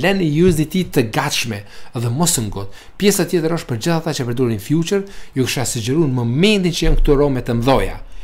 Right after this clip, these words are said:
që shet që janë këto rome të mëdha, futi një pjesë saj. Asgjë mos të futsh, e, para më tepër se pesëqind dollar, lirësh do i kisha fut në future në aspektin down.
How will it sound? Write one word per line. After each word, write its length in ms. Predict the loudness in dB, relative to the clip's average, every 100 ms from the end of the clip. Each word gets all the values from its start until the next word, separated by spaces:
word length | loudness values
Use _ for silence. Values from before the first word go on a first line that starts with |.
| -12
që 200 | -6 -4 0
shet 240 | 0 0
që 80 | 0
janë 140 | 0
këto 160 | 2 2
rome 180 | 2 0
të 80 | -4
mëdha, 320 | -2 2 2 0 -6 -16 -14 -14 -12
futi 480 | -12 2 2 2 0
një 140 | 0 -2
pjesë 320 | 0 0 -2 -2 2
saj. 380 | 4 4 2 -6 -10 -18 -14 -14 -14 -18 -12 4
Asgjë 400 | 4 4 6 6
mos 160 | 6 0
të 80 | -6
futsh, 360 | 0 0 0 -10 -6
e, 220 | -2 2 0 2
para 240 | 4 6 4
më 140 | 2 4
tepër 260 | 4 4 -2
se 140 | -6 -2
pesëqind 480 | -2 -2 -2 -2 2
dollar, 400 | 2 4 6 4 0 -10 -2
lirësh 400 | 2 4 2 0
do 80 | -2
i 60 | -2
kisha 180 | -2
fut 300 | 0 0 0
në 80 | -4
future 400 | 0 2 2 0
në 200 | 0 -2
aspektin 560 | -2 -2 -2 -2 -4 0
down. 300 | 0 0 -2